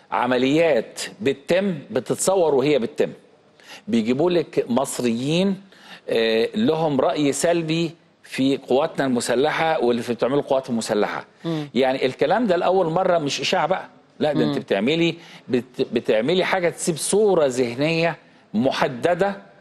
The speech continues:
Speaker 1: عن قواتك المسلحة. الكلام ده لعبة في الأمن القومي، والكلام ده المفروض إن هو لا يترك.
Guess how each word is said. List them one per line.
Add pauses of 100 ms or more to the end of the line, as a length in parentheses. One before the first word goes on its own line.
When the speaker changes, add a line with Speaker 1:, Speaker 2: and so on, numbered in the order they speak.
(200)
Speaker 1:
عن
قواتك
المسلحة.
الكلام
ده
لعبة
في
الأمن
القومي،
والكلام
ده
المفروض
إن
هو (160)
لا
يترك.